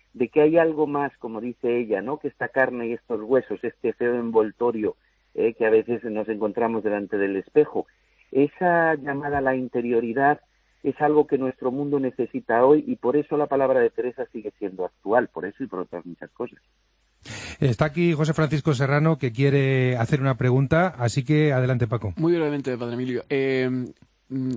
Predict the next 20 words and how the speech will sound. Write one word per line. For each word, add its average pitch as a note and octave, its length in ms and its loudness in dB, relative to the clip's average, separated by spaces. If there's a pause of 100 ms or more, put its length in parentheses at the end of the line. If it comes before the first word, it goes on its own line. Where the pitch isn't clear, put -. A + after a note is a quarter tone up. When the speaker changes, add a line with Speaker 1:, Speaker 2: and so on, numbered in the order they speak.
Speaker 3:
la B2+ 160 0
relación C3+ 380 -4
de F#3+ 140 -2
Teresa E3 320 -8
de D#3 60 -4
Jesús - 520 -8
con C3+ 160 -2
el B2 100 -2
papel D#3 240 -4
de D3 80 -6
la B2+ 100 -2
mujer A#2+ 440 -6 (120)
en B2 100 -6
la B2+ 60 -4
sociedad C3+ 460 -6
y D3 40 -6
en A#2 80 -6
la G#2 80 -6
Iglesia. - 480 -10 (680)
Speaker 1:
Ujú. A#2+ 300 -8